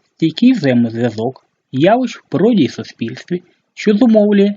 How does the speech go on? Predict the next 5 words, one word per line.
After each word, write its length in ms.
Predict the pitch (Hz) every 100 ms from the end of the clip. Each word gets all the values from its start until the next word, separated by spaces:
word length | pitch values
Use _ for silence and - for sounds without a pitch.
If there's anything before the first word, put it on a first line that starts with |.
| _
їх 260 | 139 202 196
закономірний 680 | 123 120 127 139 147 - 104
розвиток, 540 | 180 214 226 226 - _ _
визначає 600 | 117 107 113 117 147 170
закон. 380 | 160 175 - -